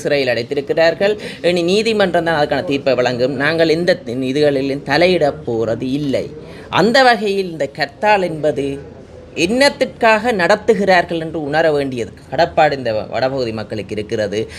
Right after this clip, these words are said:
நாங்கள் பல ஹர்த்தால்களை செய்திருக்கின்றோம், கடையடைப்புகளை செய்திருக்கின்றோம். எமக்கு நம்பிக்கை இருக்கிறது, அரசியல் ஸ்திரத்தன்மை ஒன்று வடபகுதியில் கண்டிப்பாக தேவை. தமிழர்கள் பல புலம்பெயர் தேசத்தில் இருப்பவர்கள் இங்கே முதலிடுவதற்கு எத்தனிக்கிறார்கள். ஆனால் இங்கே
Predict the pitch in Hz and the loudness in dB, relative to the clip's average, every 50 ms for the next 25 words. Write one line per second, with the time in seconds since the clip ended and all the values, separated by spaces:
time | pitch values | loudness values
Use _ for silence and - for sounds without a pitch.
0 | - - - 113 117 123 127 117 107 - 139 151 175 196 190 175 143 - - 147 | -16 -10 -4 -2 -2 0 0 -2 -2 0 0 2 2 0 0 -2 -6 -6 -4 -2
1 | 135 123 117 123 110 107 - 123 110 92 95 90 - - - - - - - - | -2 -2 -2 -4 -4 -4 -6 -8 -8 -8 -8 -10 -12 -14 -16 -16 -18 -18 -18 -18
2 | - - - - - - - - 147 156 175 208 214 196 196 190 190 - 131 147 | -20 -20 -20 -20 -20 -18 -8 0 2 2 4 6 6 6 4 2 0 -4 -6 -4
3 | 135 123 117 135 117 110 104 95 - - 92 82 73 64 - - - - - - | -4 -4 -4 -6 -8 -6 -8 -10 -10 -12 -14 -12 -12 -14 -14 -14 -20 -20 -20 -20
4 | - - - - - - - - - - 120 156 196 247 269 262 262 262 240 220 | -20 -20 -20 -20 -20 -20 -20 -14 -4 2 2 4 4 4 2 2 2 0 0 2
5 | 208 208 202 196 196 190 180 165 165 - 151 151 151 151 151 151 - - - 104 | 2 0 0 0 0 0 0 0 -2 -2 -2 -2 -2 -2 -4 -4 -10 -6 -2 0
6 | 123 143 170 196 208 - - 240 220 220 196 170 160 - - 185 190 185 - 170 | 2 4 4 2 0 0 -2 0 0 2 0 0 -4 -4 -2 -2 -2 0 0 0
7 | 160 160 160 156 151 143 135 151 131 120 123 143 160 165 170 156 139 135 131 127 | 0 0 -2 -2 -2 -2 -2 -2 0 2 4 4 4 2 2 -4 -4 -4 -6 -6
8 | 127 120 - - 139 139 143 151 147 - 143 131 120 113 113 - 117 117 110 - | -8 -8 -8 -6 -6 -6 -6 -6 -2 0 0 0 0 -2 -4 -4 -4 -4 -4 -4
9 | - - - - - - - - - - - - - - 170 185 233 269 294 277 | -6 -8 -12 -18 -20 -20 -18 -20 -20 -20 -18 -12 -4 0 0 2 4 4 4 4
10 | 254 254 233 220 214 202 208 208 202 - 196 202 226 226 226 202 202 190 190 190 | 2 0 -2 -2 0 0 0 0 0 2 2 2 4 4 4 4 2 -2 -2 -4
11 | 165 180 165 160 175 175 - 180 175 175 180 180 165 175 185 214 190 185 202 233 | -8 -6 -6 -6 -6 -2 0 0 0 0 -2 -6 -6 -4 -4 -4 -2 -2 0 2
12 | 240 254 247 240 226 220 - 196 196 196 214 196 - - - 127 95 87 - - | 2 4 6 4 4 4 2 -2 -2 -2 -2 -2 -2 -2 -2 -2 -4 -4 -6 -14
13 | - - - - - - 160 185 196 208 196 - - - - - - - 170 202 | -18 -20 -20 -16 -10 -6 -4 -2 -2 -2 -2 -4 -6 -16 -16 -12 -8 -6 -2 2
14 | 220 | 2